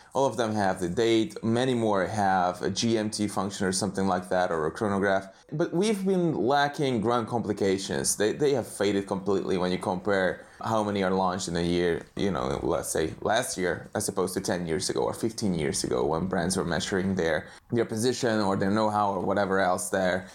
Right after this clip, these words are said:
capabilities in, in ground complications. And they realized, you know, "Well, it's ex-, tremendously expensive to develop any one of these movements, and we cannot sell that many of them. People don't really care or understand them."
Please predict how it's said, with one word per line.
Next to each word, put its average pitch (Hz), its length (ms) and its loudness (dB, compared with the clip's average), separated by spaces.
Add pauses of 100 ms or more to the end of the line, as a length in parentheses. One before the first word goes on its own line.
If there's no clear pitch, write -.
(280)
capabilities 104 800 2
in, 85 160 0
in 90 320 -2
ground 95 200 -2
complications. 95 580 0
And 78 120 0
they 82 80 2
realized, 85 540 2
you 90 80 0
know, 64 100 -2
"Well, 67 300 0
it's - 200 -2
ex-, - 280 -2
tremendously 117 600 0
expensive 95 420 -2
to 107 80 0
develop 95 360 2
any 92 140 0
one 87 140 2
of 85 120 -2
these - 180 0
movements, 110 540 0
and 98 120 0
we 92 100 0
cannot 92 260 0
sell 82 180 0
that 85 120 0
many 117 220 2
of 107 140 0
them. 98 180 0
People 98 220 0
don't 87 140 0
really 78 180 2
care 101 300 2
or 82 100 2
understand 107 480 0
them." 95 260 0